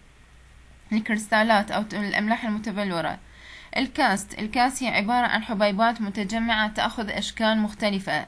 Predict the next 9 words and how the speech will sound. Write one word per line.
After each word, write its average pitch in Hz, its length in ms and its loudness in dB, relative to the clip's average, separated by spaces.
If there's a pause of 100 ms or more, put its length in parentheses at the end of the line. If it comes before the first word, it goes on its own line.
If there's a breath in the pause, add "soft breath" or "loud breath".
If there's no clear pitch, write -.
راح 190 200 0
نتعرف 208 520 -2
عليها 233 480 0
لاحقا. 190 560 -2 (720 loud breath)
مايكرو 269 440 2
أورجانيزم، 254 840 4 (100)
أحياء 240 500 2
مجهرية، 254 760 2 (420 loud breath)
أيضا 220 380 4